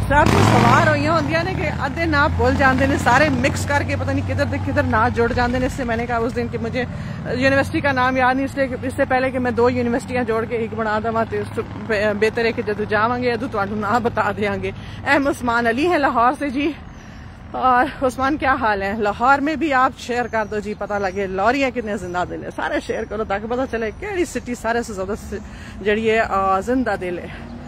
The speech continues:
और खुले दिल वाले ने कि दूसरों के कामों को appreciate करना जानते हैं।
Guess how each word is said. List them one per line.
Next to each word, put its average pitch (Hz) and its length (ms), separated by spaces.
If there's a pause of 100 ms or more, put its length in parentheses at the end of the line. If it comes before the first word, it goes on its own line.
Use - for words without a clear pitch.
(600)
और 202 340 (120)
खुले 359 240
दिल 254 200
वाले 214 220
ने 214 180
कि 226 180
दूसरों 262 400
के 233 80
कामों 240 280
को 220 60
appreciate 233 600
करना 214 220
जानते 175 320
हैं। 170 300